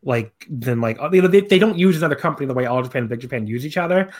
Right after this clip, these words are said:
And I think they are a little isolationist as far as, like, not when it comes to other Japanese companies, reg-,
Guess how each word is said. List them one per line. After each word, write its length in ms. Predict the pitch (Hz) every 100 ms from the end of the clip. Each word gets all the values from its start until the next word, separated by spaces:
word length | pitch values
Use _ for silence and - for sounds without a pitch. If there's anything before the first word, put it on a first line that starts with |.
| - _
And 100 | -
I 60 | 135
think 140 | 151 143
they 100 | 135
are 240 | 139 139
a 60 | 123
little 320 | 120 151 185
isolationist 680 | 190 190 190 185 185 190 190
as 80 | -
far 200 | 175 180
as, 140 | 165
like, 320 | 170 170 _ _ _ _ _ _ _ -
not 320 | 151 135 110
when 120 | 151
it 60 | 147
comes 200 | 156 139
to 80 |
other 120 | 139 131
Japanese 380 | 135 131 131
companies, 540 | - 143 135 131 123 117
reg-, 280 | 113 131